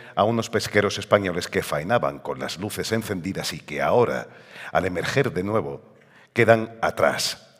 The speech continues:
y por la aleta de estribor, a tres o cuatro cables de distancia. Delante de Squarcialupo,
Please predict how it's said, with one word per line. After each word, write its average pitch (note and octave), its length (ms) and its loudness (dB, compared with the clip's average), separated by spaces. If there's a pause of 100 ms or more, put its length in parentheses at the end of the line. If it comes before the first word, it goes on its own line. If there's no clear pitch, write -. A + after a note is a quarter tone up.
(120)
y G#2 80 -8
por F#2 220 -4
la D2+ 160 0
aleta A2+ 260 0
de G#2 100 2
estribor, G2 460 -4 (720)
a G#2 100 2
tres - 560 -2
o D2 120 -8
cuatro E2+ 520 -4
cables C2+ 400 0
de C2+ 80 -8
distancia. C2+ 600 -10 (1200)
Delante D3+ 440 10
de B2+ 100 4
Squarcialupo, C#3 840 0